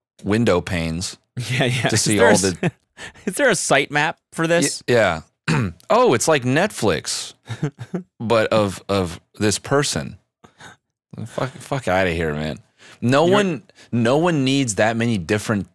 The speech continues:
Speaker 1: kinds of media for a person.
Speaker 2: <laughs> It's so funny.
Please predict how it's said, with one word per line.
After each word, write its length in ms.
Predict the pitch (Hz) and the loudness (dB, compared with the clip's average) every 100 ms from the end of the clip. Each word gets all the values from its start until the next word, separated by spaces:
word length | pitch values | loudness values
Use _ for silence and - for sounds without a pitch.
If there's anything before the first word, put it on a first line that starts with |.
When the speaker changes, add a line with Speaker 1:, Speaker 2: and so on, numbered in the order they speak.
| _ | _
Speaker 1:
kinds 500 | - - 107 104 98 | -8 -4 0 0 0
of 100 | 92 | -2
media 520 | 85 90 87 80 71 - | -2 -2 -2 -2 -4 -4
for 180 | - 80 | -2 -2
a 40 | |
person. 480 | - 85 76 - - - | 0 -2 -2 -6 -4 -2
Speaker 2:
<laughs> 120 | - 190 - - - | 0 -2 -4 -8 -4
It's 220 | 160 - | -4 -4
so 360 | - 151 135 127 | -2 0 0 0
funny. 440 | 120 120 120 101 | 0 0 0 -4